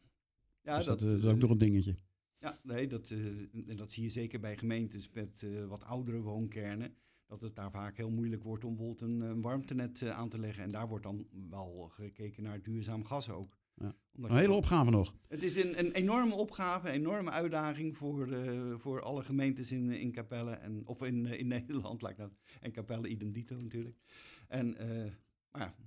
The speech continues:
Speaker 1: laten
Speaker 2: Jullie
Speaker 1: we
Speaker 2: doen goed werk en dan laten we vooral blijven volgen wat jullie, eh, doen als, eh, experts, eh, onafhankelijke experts, eh,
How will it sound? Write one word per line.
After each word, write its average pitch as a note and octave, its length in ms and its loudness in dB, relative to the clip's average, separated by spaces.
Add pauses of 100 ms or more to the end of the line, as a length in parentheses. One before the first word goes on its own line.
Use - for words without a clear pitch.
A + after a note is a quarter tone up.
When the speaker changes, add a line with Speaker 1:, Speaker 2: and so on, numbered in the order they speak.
(160)
Speaker 1:
laten A#2 120 -2
Speaker 2:
Jullie D#3 160 8
Speaker 1:
we D#3 60 10
Speaker 2:
doen E3 100 10
goed D#3+ 160 6
werk D#3+ 300 4
en C#3 220 6
dan C#3 80 10
laten C#3+ 200 10
we C#3+ 60 8
vooral D3 220 6
blijven C#3 300 8
volgen C#3 300 8
wat C3 120 6
jullie, B2+ 580 12
eh, A2 80 8
doen A2 240 8
als, G#2 280 2
eh, A2+ 280 4
experts, A#2 640 2
eh, A#2 260 2
onafhankelijke C#3 720 8
experts, A#2+ 640 6
eh, A#2 140 4